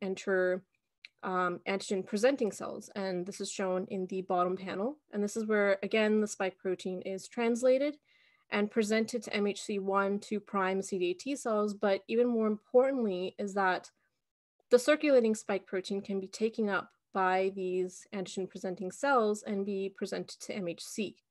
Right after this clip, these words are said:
two. And M H C two is priming the C D four T cells and the B cells,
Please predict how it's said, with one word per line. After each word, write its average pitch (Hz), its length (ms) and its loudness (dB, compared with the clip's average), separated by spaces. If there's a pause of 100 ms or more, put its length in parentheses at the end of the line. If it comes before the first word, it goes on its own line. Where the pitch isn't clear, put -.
(120)
two. 196 400 0 (500)
And 190 420 2
M 196 140 -2
H 190 80 -4
C - 140 -8
two 254 520 2
is 208 140 0
priming 202 420 -2
the 190 80 -4
C 190 180 -10
D 196 100 -8
four 262 460 6 (120)
T 240 160 -6
cells 269 320 0
and 202 300 0
the 190 40 -4
B 196 200 -4
cells, - 340 -6